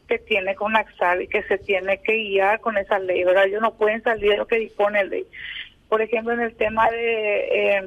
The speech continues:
bajar el porcentaje, está previsto en la ley, o sea, eh, en realidad está a aumentar, no a bajar, ¿verdad?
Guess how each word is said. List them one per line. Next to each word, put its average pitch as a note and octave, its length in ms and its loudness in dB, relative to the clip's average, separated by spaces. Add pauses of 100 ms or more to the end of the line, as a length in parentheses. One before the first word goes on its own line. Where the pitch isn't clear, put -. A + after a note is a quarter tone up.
(160)
bajar G#3 360 2
el A3 100 -2
porcentaje, A3 720 0 (480)
está G#3+ 300 -2
previsto A3+ 460 -2
en A#3+ 80 -2
la G#3+ 100 2
ley, F3 220 -2
o - 80 -10
sea, F3+ 200 0 (560)
eh, F#3+ 340 6
en F#3+ 80 -6
realidad G#3 460 0
está A3+ 320 4
a A#3 160 4
aumentar, A#3 600 2
no A3+ 140 2
a G#3 40 4
bajar, G#3 480 0
¿verdad? F#3 260 2